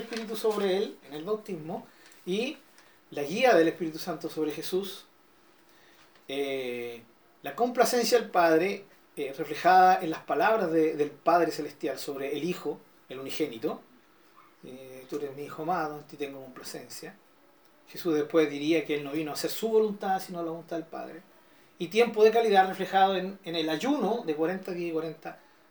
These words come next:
noches. Bien. ¿Vamos bien? En el repaso, ¿no? Vamos entonces a seguir leyendo. <coughs> Tenemos a Juan el Bautista encarcelado y Jesús comienza aquí. Después de estos cuatro puntos, ya,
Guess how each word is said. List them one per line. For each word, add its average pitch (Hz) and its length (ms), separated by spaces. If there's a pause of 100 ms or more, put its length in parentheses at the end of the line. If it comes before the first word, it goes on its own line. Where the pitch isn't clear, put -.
(180)
noches. - 440 (1200)
Bien. - 160 (1000)
¿Vamos 214 240
bien? 302 160 (360)
En 175 120
el 190 100
repaso, 196 360
¿no? 269 240 (640)
Vamos - 160
entonces 240 240
a 226 60
seguir 233 200
leyendo. 160 380 (1300)
<coughs> 277 1080
Tenemos 214 340
a 208 40
Juan 220 280
el 196 80
Bautista 214 380
encarcelado 214 800 (180)
y 170 60
Jesús 214 300
comienza 220 680
aquí. - 380 (220)
Después 214 280
de 214 80
estos - 160
cuatro 277 300
puntos, 285 500 (960)
ya, 156 340